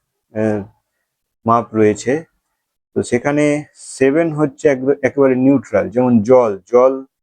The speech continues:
অ্যাসিডিকও নয়, ক্ষারীয় নয়, সেই জন্য এর পিএইচ এর মান হবে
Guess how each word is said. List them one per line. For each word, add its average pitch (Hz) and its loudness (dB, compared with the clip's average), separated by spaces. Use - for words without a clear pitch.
অ্যাসিডিকও 139 0
নয়, 143 -2
ক্ষারীয় 131 0
নয়, 123 -4
সেই 120 0
জন্য 127 2
এর 120 2
পিএইচ 139 2
এর 127 0
মান 117 0
হবে 110 -2